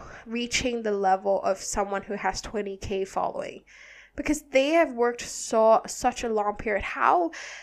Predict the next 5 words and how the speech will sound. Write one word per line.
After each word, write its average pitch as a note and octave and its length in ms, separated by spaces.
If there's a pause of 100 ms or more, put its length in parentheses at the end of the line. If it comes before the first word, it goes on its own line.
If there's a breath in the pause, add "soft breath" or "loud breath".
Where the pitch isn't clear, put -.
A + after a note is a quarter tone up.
(340 loud breath)
you A#3+ 220
won't A4+ 320
ever C4+ 260
know, A3+ 380
like, G#3+ 580